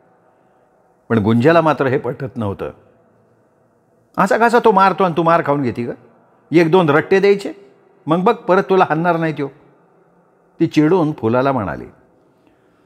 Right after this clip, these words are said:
"तू ह लग्न झालं ना का तुला समजेल गुंजा. तू काय करत नाही तर नवरा,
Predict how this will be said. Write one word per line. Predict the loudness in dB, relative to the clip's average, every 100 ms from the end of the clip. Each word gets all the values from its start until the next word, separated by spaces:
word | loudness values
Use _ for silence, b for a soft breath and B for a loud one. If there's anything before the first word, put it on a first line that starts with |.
| b -2
"तू | 4
ह | 4
लग्न | 4 2 0
झालं | 0 0 0 2
ना | 2
का | 0 -2
तुला | -2 -2
समजेल | -2 -2 -2 -2
गुंजा. | -4 -4 -8 -10 -20 _ _ _ _ _ _ _ _ _ _ _ _ _
तू | -6
काय | 0 0 2
करत | 2 2 2
नाही | -2 -4 -4 -4
तर |
नवरा, | -2 0 0 0 -2 -6 -12